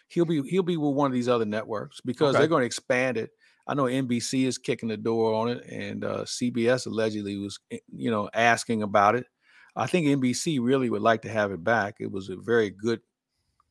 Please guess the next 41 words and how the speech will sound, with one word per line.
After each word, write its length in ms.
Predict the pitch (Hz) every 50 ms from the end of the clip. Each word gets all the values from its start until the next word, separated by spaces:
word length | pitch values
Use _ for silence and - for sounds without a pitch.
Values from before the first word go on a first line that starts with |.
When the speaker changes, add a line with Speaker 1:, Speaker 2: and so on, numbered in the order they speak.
| _ _ -
Speaker 1:
gold 240 | 120 127 123 123
standard 380 | - - - 120 113 104 104 101
for 80 | - 104
them 200 | 113 113 107 98
back 280 | - 110 107 107 -
in 60 | 117
the 80 | 107 98
day. 420 | 90 104 127 123 110 104 104 117 _ _ _ _ _ _ _ - _ _
So 460 | - - - 156 131 123 120 117 117 -
there'll 240 | 131 143 180 202 196
be 240 | 156 139 180 185 170
an, 180 | 143 135 143 - -
an 200 | 123 120 113 117
additional 500 | 123 120 117 120 156 156 - - 147 127
network 560 | 117 113 123 139 135 139 156 151 151 151 -
or 80 | - 113
two 440 | - - - 143 139 151 160 165 - _ -
that 100 | 117 117
will 100 | 113 107
cover 300 | - - 151 147 135 131
N 220 | 120 131 135 131 123
B 180 | 123 123 123
A 140 | 123 123 123
games 320 | 117 120 120 120 117 110
after 260 | 120 117 117 - - 98
next 340 | 104 113 120 117 - - -
year. 280 | 120 127 147 151 139 _ _ _ _ _ _ _ _
And 140 | - 107 107
I'm 100 | 107 123
sure 280 | 123 - - 143 123 110
Jeff 280 | 98 110 120 110 -
Van 220 | - 120 117 110 98
Gundy 240 | 110 113 113 107 101
will 140 | 101 95
be 120 | 90 98 98
part 240 | - - 120 107 104
of 80 | 98
one 120 | 98 101 98
of 60 | 92
those 140 | 87 90 92
broadcasts. 720 | - 92 90 87 87 - - 95 87 87 - - -